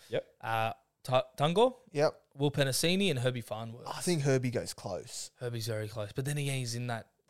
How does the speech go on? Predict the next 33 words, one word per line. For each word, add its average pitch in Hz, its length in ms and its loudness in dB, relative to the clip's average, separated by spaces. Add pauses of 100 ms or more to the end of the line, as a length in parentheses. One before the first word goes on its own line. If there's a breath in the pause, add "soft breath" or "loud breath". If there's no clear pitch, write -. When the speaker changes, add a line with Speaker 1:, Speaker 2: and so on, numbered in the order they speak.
Speaker 3:
Broncos 127 220 4
Speaker 2:
Broncos 113 180 2
team. 113 80 -2
Speaker 3:
side. 120 140 4
Speaker 2:
That's 151 180 8
the 165 60 6
only 147 140 6
thing 139 100 0
that 135 160 -4
can 123 160 -2
do 151 160 4
him. 160 160 4 (460 loud breath)
Penasini, 180 720 4 (580)
I 123 120 2
don't 139 80 0
think 127 140 -8
Para's 127 340 2
won 120 120 0
enough 113 260 -6
games. 160 680 -6
Speaker 3:
Yeah. 131 180 2 (240)
Speaker 1:
Yeah, 90 160 -2
that's 95 160 2
probably 90 240 0
the 85 60 -6
downside 85 260 4
Speaker 2:
Tomoko's 160 480 10
Speaker 1:
there. 139 80 2
Speaker 2:
another 135 160 6
shout 120 320 6
since 113 240 -6
Raiders 123 320 0
don't 117 260 -2